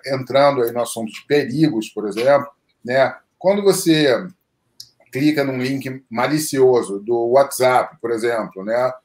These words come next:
é, o que que pode acontecer, geralmente, né? O que que tá por trás disso? E aí,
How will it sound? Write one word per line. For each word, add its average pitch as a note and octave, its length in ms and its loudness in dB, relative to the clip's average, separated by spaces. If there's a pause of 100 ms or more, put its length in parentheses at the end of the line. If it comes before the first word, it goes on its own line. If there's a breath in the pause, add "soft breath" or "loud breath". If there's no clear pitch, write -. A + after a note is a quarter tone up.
(280)
é, C#3+ 280 0
o D#3 100 -6
que G3+ 160 2
que G#3 380 -4 (160)
pode E3 280 6
acontecer, C3+ 720 -4 (480)
geralmente, A2 800 0
né? G2+ 200 -6
O A2 60 -6
que C3 120 -14
que - 80 -20
tá D3 100 4
por - 260 -14
trás A#2+ 360 4
disso? B2+ 480 -4 (340)
E B2+ 80 2
aí, C#3+ 340 2